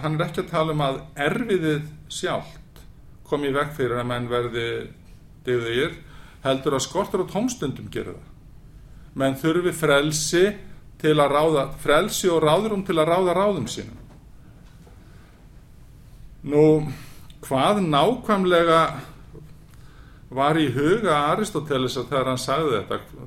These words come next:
Sko, hugsanlega fannst honum óþarfi að vera að gera mikinn greinamun á erfiðismönnum og illþýði.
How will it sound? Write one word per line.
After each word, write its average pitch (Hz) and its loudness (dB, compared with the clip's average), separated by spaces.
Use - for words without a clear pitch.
Sko, 120 -4
hugsanlega 160 4
fannst 180 -2
honum 156 0
óþarfi 139 2
að 131 0
vera 147 2
að 113 -10
gera 156 2
mikinn 143 -4
greinamun 127 -2
á 131 -2
erfiðismönnum 139 -2
og 123 2
illþýði. 107 -4